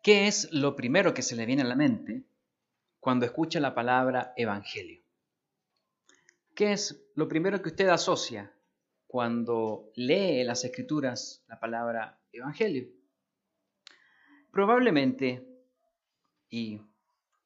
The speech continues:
por lógica, lo relacionemos con el reino de Dios. ¿Por qué? Porque la frase, "el evangelio del reino de Dios", está bastante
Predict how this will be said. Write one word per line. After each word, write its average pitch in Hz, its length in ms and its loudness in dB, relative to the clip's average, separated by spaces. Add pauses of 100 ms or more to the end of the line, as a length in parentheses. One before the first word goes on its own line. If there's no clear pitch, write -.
(260)
por 104 220 -6
lógica, 135 600 -2 (760)
lo 160 240 8
relacionemos 165 1080 0 (120)
con 139 580 2
el 147 140 -2
reino 190 320 2
de 117 160 0
Dios. - 440 -12 (800)
¿Por 214 120 -6
qué? 117 160 0
Porque 143 320 -2
la 135 140 0
frase, 156 680 -4 (340)
"el 131 120 0
evangelio 135 540 2
del 123 160 -2
reino 160 320 0
de 143 160 2
Dios", 151 360 -2
está 131 460 -8
bastante 120 760 -8